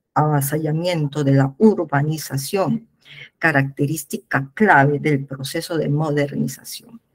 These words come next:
Por otro lado, Keiser anota que otra de las características de lo grotesco es el senti-, el sentido de lo inquietante, del terror. Según el autor,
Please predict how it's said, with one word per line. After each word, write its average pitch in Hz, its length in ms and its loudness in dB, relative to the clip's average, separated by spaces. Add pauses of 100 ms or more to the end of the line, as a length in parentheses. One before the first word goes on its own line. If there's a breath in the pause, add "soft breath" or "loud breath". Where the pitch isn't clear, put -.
(360 loud breath)
Por - 140 2
otro 320 220 0
lado, 208 280 4
Keiser - 340 -2
anota 220 400 0
que - 240 -6
otra - 380 -2
de 151 100 2
las 151 160 -2
características 147 760 -4
de 156 80 -4
lo 156 120 -2
grotesco - 720 -2
es 143 180 2
el 143 100 2
senti-, 143 500 -4
el 147 160 0
sentido 143 360 0
de 147 80 4
lo 139 80 4
inquietante, 139 720 0
del 147 280 -4
terror. 139 460 -6 (480 loud breath)
Según 208 360 6
el 226 100 10
autor, 185 500 -2